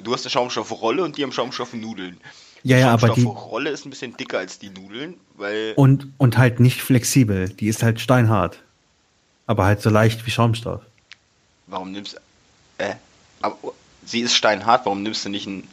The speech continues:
Speaker 1: Ast oder ein Stück Baum?
Speaker 2: <laughs>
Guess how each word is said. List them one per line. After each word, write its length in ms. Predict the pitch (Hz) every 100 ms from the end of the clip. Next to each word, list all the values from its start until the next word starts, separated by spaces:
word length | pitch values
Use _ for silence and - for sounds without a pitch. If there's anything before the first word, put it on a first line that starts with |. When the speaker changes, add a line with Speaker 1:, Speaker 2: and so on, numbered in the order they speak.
| -
Speaker 1:
Ast 420 | - - - -
oder 340 | - 92 90 82
ein 240 | 95 87 82 _ _ _ _ _ _ _
Stück 220 | - - 90 _ -
Baum? 360 | 92 98 139 147 _ _ _ _ _ _ _ - -
Speaker 2:
<laughs> 240 | - -